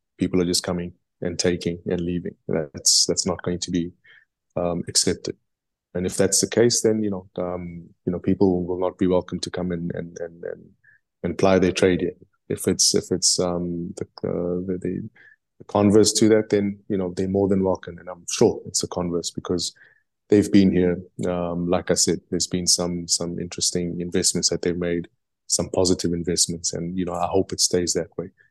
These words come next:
So I don't have any, any, any, I'm not harboring any resentment towards the, the, the Chinese element. I'm not harboring any resentment towards the Western element, whether it be, um,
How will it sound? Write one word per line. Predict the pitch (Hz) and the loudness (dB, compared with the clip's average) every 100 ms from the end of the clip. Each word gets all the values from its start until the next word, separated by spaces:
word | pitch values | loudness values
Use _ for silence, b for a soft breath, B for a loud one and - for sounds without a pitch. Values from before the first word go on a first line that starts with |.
| _ | _
So | - | 0
I | 92 | 2
don't | 101 101 | 4 4
have | 95 95 | 2 2
any, | 95 92 90 87 | 0 -2 -2 -4
any, | 92 87 90 | -6 -8 -10
any, | 90 87 87 87 | -12 -18 -14 -10
I'm | |
not | 92 92 | -6 0
harboring | 95 92 90 | 0 -2 -10
any | 90 90 87 | -14 -16 -18
resentment | 87 - 90 85 87 | -8 -4 -4 -6 -10
towards | - 85 85 82 - b b b _ _ | -6 -2 0 -2 -4 b b b _ _
the, | 92 87 85 | 0 0 0
the, | 87 85 | 0 -2
the | 85 | -4
Chinese | - 90 92 87 | -2 0 0 0
element. | 90 90 87 87 | 0 -2 -4 -8
I'm | 85 | -4
not | 90 90 | -2 0
harboring | 95 92 92 | -2 0 -4
any | 92 | -4
resentment | 90 90 101 101 101 95 | -6 2 2 4 0 2
towards | 95 95 90 - - b b _ _ | 2 2 0 -2 -4 b b _ _
the | - | 2
Western | 98 110 - 87 | 6 6 4 2
element, | 85 85 85 - | 0 -4 -10 -10
whether | 92 90 87 | -4 0 0
it | 87 - | -2 -2
be, | 92 87 85 85 | 0 2 0 -2
um, | 82 85 85 87 | -6 -8 -12 -12